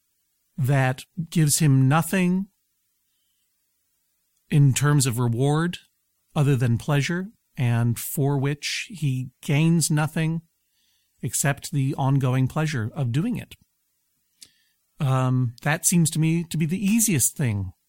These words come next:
to stop <laughs> doing because it's tiring.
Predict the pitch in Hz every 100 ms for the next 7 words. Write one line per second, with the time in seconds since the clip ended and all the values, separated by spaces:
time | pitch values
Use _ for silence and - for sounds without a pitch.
0 | _ _ _ _ _ - - - 110 -
1 | - 147 135 - - _ _ - - -
2 | - _ _ _ - 165 208 170 180 -
3 | - 247 196 156 143 - - -